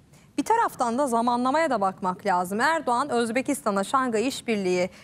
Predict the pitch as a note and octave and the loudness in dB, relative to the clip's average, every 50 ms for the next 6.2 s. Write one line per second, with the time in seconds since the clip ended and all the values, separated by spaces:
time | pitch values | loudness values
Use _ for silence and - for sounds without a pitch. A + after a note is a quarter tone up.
0 | - - - - G3+ A#3 C4 C#4+ C#4+ C4+ A3+ A3 - B3 B3 D4 D#4+ - C#4+ B3+ | -20 -8 -2 0 2 2 2 2 0 -2 -4 -6 -6 -4 -4 -2 0 0 0 0
1 | - - C4 B3 B3+ B3+ - - - D#4 D4+ E4 D#4 - - C4+ B3+ A#3 G#3 G#3+ | 0 0 0 0 0 0 -4 -4 -2 0 0 0 0 -2 0 0 0 0 0 0
2 | C4+ D#4 - - B3+ A3+ A3 D#4 E4 D4+ C4+ A#3+ A3+ A3 A3+ G#3+ G3+ F3+ E3+ E3+ | -2 -2 0 0 0 2 2 2 2 2 2 0 2 2 2 2 2 2 0 0
3 | - E3 F#3 - A#3 A#3 D4+ E4+ D4+ D4+ C#4 - E4 D#4+ - - D4+ C4 A3 G#3+ | 0 -4 -6 -4 -2 -2 0 0 0 0 0 2 0 0 2 2 0 0 0 -2
4 | G3+ - D#4 F4 - D#4+ B3+ D#4+ E4+ D4+ C#4 B3 - F#4 F#4 F4 D#4 D4 C#4 C#4 | -6 -6 -4 -2 -2 -2 0 0 0 0 0 2 2 2 2 2 2 4 4 4
5 | C4+ C4 - - A3 F#3 E3 F#3 F#3+ F#3+ F#3 - F4+ A#4 A#4+ G#4+ D#4+ D4 C#4+ C#4 | 2 0 0 -2 -4 -2 -2 -2 -4 -4 0 0 2 2 2 2 2 0 0 0
6 | D4 F4 G4+ A#4 | 0 0 -2 -2